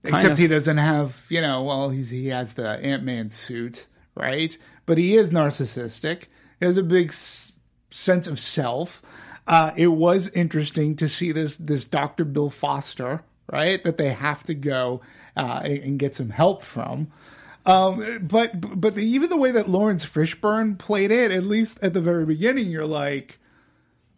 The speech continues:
Speaker 2: he, he, he really likes to see Scott Lang, and they can talk about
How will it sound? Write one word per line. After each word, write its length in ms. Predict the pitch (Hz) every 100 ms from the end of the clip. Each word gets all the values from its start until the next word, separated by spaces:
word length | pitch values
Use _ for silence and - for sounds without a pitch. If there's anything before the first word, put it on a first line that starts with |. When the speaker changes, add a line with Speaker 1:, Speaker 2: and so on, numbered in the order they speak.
| _ _ _ _ _ _
Speaker 2:
he, 300 | - 131 196
he, 420 | 175 156 185 170 151
he 100 | 170
really 760 | 151 160 208 226 220 202 175
likes 800 | 151 151 160 170 143 - - - _ _ _
to 120 | 170
see 300 | 151 - 175
Scott 500 | 143 - - 127 -
Lang, 580 | 147 240 185 135 143 156 _ _ _ _
and 160 | 151 175
they 120 | 233
can 160 | 202
talk 320 | 165 165 160 -
about 500 | 156 147 143 165